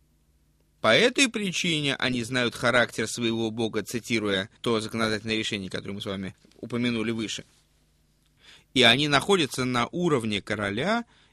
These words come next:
и поэтому они принимают, наподобие того, как они принимают от короля над царями царей, святого благословен он,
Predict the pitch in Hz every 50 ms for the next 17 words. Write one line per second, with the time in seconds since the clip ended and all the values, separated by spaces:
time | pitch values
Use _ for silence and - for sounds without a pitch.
0 | _ _ - 147 135 120 - 117 107 117 170 208 214 175 - 127 113 117 113 107
1 | - - 117 120 147 160 143 117 - _ _ - 123 127 127 120 110 104 101 104
2 | 123 160 196 214 196 156 131 110 - - - _ _ _ _ _ _ _ _ _
3 | _ _ _ - - 123 117 - 120 113 127 131 120 120 107 101 117 113 117 113
4 | 104 101 - - 110 110 104 - 107 107 110 110 110 120 120 117 107 104 - -
5 | - 107 107 - - - 107 107 104 110 113 113 104 98 98 - - 113 113 107
6 | 101 98 - 110 107 110 104 98 107 104 - 110 107 104 104 104 98 110 110 104
7 | 107 107 107 101 92 87